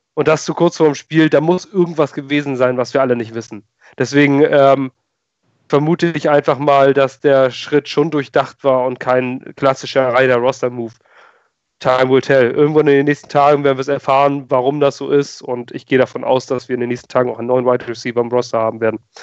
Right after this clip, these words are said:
der nicht Deontay Burnett heißt, sondern, ähm, noch einen weiteren von außen.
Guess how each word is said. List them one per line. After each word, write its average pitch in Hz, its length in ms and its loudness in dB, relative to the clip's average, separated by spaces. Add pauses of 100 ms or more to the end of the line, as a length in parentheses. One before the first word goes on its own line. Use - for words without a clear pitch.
(160)
der 123 100 0
nicht - 400 -2
Deontay 117 300 -2
Burnett 110 320 -2
heißt, 107 300 -8 (120)
sondern, 117 380 0
ähm, 113 320 -2 (540)
noch 123 120 0
einen 123 120 -4
weiteren 127 340 0
von 117 100 -10
außen. 117 320 -10